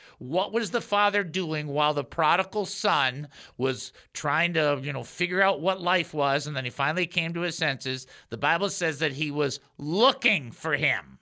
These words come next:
He was waiting for him. In other words, the picture of God as a father is this perfect, loving, caring image. And what we've done is we've imputed our sinful, dark, ridiculous concepts. And then,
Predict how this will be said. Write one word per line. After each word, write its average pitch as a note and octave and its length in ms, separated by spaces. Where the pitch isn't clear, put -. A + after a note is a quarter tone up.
He E3 140
was D#3 200
waiting E3+ 640
for C#3+ 200
him. A#2+ 200
In B2+ 100
other G#3 160
words, E3+ 160
the D#3+ 100
picture A#3+ 540
of C#3 200
God A3 260
as D#3 160
a C#3+ 80
father F#3 380
is C#3+ 160
this D#3+ 180
perfect, D#4+ 520
loving, F#3+ 640
caring G3+ 720
image. G3 440
And F3 160
what E3 140
we've A3 240
done F#3 220
is D3+ 180
we've D3+ 260
imputed D#3 800
our E3+ 400
sinful, G3 720
dark, F3+ 340
ridiculous C3 1120
concepts. - 640
And G#3+ 120
then, F3 220